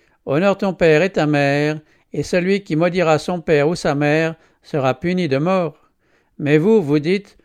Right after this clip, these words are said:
Celui qui dira à son père ou sa mère,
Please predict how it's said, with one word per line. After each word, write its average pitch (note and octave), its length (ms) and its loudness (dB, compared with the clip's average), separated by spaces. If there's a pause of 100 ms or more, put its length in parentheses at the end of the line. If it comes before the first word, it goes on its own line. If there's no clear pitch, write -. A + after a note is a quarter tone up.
(200)
Celui E3+ 380 -2
qui D#3+ 160 -6
dira E3 300 2
à F3 80 2
son F#3+ 200 -4
père D#3 460 0 (140)
ou G3 120 -4
sa F3+ 200 -2
mère, D3 460 -2